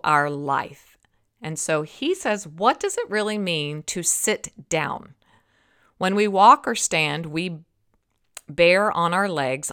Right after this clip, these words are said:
all the weight of our own body. But when we sit down, our entire weight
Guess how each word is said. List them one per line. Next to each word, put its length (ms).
all 220
the 100
weight 380
of 160
our 200
own 360
body. 480
But 140
when 180
we 120
sit 480
down, 520
our 280
entire 800
weight 800